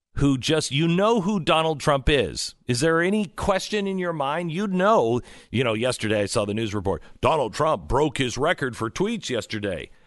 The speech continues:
My response was, "Duh, really?" Of course he did. We know who he is. Imperfections at all, we know who he is.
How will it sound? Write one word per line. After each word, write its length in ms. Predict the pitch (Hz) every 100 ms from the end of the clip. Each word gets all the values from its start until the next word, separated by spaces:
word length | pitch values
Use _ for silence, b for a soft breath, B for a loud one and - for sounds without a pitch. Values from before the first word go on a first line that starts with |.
| b
My 140 | - 208
response 480 | 196 - - -
was, 340 | 170 139 117 - - 98
"Duh, 1160 | 165 156 131 117 110 104 98 92 95 95 107 117
really?" 600 | 117 117 120 151 202 269 277 _ _ _ _ -
Of 140 | 196
course 320 | - 302 269
he 120 | 254
did. 600 | 202 196 156 110 82 64 - _ _ _ _ _ _ _ _ _ _ _ -
We 200 | 220 233
know 340 | 240 254 262
who 280 | 175 226 220
he 420 | 156 196 190 185
is. 600 | 196 233 147 69 - - - _ _ _ _ _ _ _ _ -
Imperfections 920 | 247 240 208 202 240 226 - 220 185
at 60 |
all, 380 | 196 214 233 143
we 280 | 120 202 208
know 460 | 196 202 208 220 220
who 320 | 208 175 175
he 420 | 151 202 208 208
is. 600 | 262 302 156 92 - -